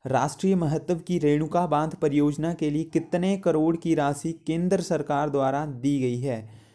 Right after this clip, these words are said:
How many crore has been released by the central government of, uh, for the Renuka Dam project for national importance?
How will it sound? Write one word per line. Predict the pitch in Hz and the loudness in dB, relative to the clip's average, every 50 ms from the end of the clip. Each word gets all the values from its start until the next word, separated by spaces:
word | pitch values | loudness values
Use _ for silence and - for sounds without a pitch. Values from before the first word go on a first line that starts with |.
| _ _ _ _ _ _ - - | _ _ _ _ _ _ -8 -2
How | 147 170 170 | -2 0 0
many | 170 165 170 185 190 190 190 - | 2 2 2 2 2 0 0 0
crore | 170 156 151 151 139 139 165 | 0 2 2 2 2 0 -2
has | - - - - 143 135 151 147 147 | -4 -8 -8 -4 0 0 0 0 0
been | 151 175 175 170 | -2 -2 -2 -2
released | 151 143 147 147 143 151 160 175 180 - 170 | -2 0 0 2 2 2 2 0 -2 -2 -2
by | 143 139 135 139 139 | 0 0 0 0 0
the | 151 147 - | -2 -2 -2
central | 151 147 151 151 160 151 147 | -2 -4 -4 -4 -4 0 2
government | 147 139 139 143 147 160 165 | 2 2 2 0 -2 -2 -2
of, | 165 147 147 - - - - 196 - _ _ _ - - - _ _ _ - | -2 -4 -4 -4 -8 -20 -20 -20 -20 _ _ _ -20 -20 -20 _ _ _ -4
uh, | 127 123 127 127 131 - | -2 0 0 0 0 0
for | 151 156 | 0 2
the | 147 165 160 147 | 2 2 2 4
Renuka | 147 143 143 151 156 156 160 165 160 | 4 4 2 2 0 0 0 0 0
Dam | 156 147 143 143 143 | 0 0 0 -2 0
project | 147 143 139 135 143 147 147 - - 139 | 2 2 2 2 0 -2 -4 -6 -4 -4
for | 135 127 | -4 -2
national | 135 127 123 135 131 - 147 147 165 170 - _ _ _ _ _ _ - - - _ - - | -2 -2 -2 -2 -4 -4 -4 -4 -4 -6 -10 _ _ _ _ _ _ -20 -20 -20 _ -6 -4
importance? | 147 143 139 135 127 113 - 113 104 | -2 0 2 2 2 2 0 -4 -8